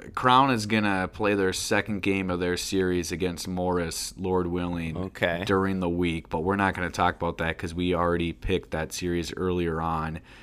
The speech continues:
Speaker 1: And, uh, the same with Bethany against Martin Luther. So when we roll forward to what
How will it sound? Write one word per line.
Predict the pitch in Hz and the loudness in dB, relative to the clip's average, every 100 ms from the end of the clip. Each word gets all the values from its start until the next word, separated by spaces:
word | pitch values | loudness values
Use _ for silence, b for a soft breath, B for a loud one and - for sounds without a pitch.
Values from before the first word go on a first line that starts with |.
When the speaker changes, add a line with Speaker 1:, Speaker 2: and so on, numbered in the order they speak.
| B B B | B B B
Speaker 1:
And, | 85 87 85 | -4 -2 0
uh, | 82 82 | 2 2
the | 78 | -2
same | - 98 92 | 0 2 2
with | 85 | 0
Bethany | 90 87 92 90 | 0 0 -2 -4
against | 82 87 - | -2 -2 0
Martin | 90 87 78 | 0 0 0
Luther. | 87 85 82 85 | -2 -2 -4 -2
So | - 98 | 4 4
when | 110 131 | 6 8
we | 147 | 8
roll | 117 113 117 | 10 10 8
forward | 113 110 107 101 | 6 6 8 8
to | 95 | 6
what | 90 98 95 | 6 6 6